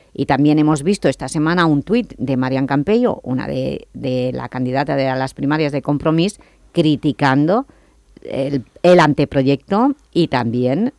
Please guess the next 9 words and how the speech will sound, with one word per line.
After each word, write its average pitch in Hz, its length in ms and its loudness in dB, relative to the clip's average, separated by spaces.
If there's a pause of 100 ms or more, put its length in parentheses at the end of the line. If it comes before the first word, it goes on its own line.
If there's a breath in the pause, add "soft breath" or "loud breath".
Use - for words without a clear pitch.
(140)
el 131 400 -2
proyecto 131 460 -4
de 175 100 4
consolidación 139 800 -2
del 135 160 -2
provisional 147 580 -2 (480 loud breath)
en 180 500 0
zona 139 240 0
verde. 147 400 -2